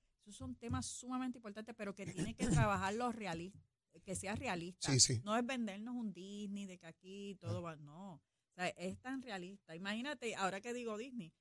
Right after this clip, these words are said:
Speaker 1: Disney ahora tiene tanta gente que tiene que, que, que votar, tiene que despedir porque es demasiado y, y la mayoría, eh, son puertorriqueños los que están allá o latinoamericanos. Eh, eh, son situaciones que está trayendo de que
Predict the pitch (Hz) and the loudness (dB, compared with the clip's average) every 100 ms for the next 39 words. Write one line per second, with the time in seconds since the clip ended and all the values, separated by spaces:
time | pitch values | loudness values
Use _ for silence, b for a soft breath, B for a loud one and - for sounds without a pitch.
0 | _ _ 175 185 196 262 247 269 240 247 | _ _ -4 -2 0 0 0 -2 -4 -6
1 | 233 196 233 294 320 294 196 185 - 180 | -6 -6 -6 -6 -8 -10 -14 -16 -16 -16
2 | 202 240 233 - 214 190 _ _ _ 214 | -12 -10 -12 -14 -16 -16 _ _ _ -18
3 | 202 202 190 269 311 226 190 190 202 254 | -16 -12 -10 -10 -10 -12 -10 -10 -8 -8
4 | 240 - 220 240 254 - 190 165 175 151 | -8 -8 -8 -6 -8 -10 -10 -10 -10 -12
5 | 175 208 254 - 175 180 220 202 147 117 | -8 -8 -8 -10 -6 -2 0 0 -4 -10
6 | 175 170 165 - 170 151 170 165 160 156 | -8 -6 -6 -8 -10 -6 -4 -4 -6 -4
7 | 170 208 196 _ _ - 175 - 160 190 | -4 -4 -10 _ _ -12 -12 -12 -16 -14
8 | 185 196 190 180 190 196 180 165 175 160 | -14 -14 -14 -14 -12 -12 -14 -20 -20 -20
9 | 143 160 202 233 196 165 156 160 156 156 | -16 -10 -4 -4 -4 -6 -8 -12 -14 -16
10 | 151 143 220 262 185 - _ _ _ _ | -16 -6 0 0 -2 -8 _ _ _ _
11 | _ _ - 190 185 180 175 170 - 202 | _ _ -4 2 6 6 6 4 2 0
12 | 202 226 233 262 254 262 269 269 302 - | 0 2 2 0 0 0 0 -4 -6 -6
13 | 220 - - 190 226 240 240 247 262 226 | -4 -4 2 2 4 4 6 6 4 4
14 | 208 196 180 175 180 175 | 4 2 0 -2 0 -2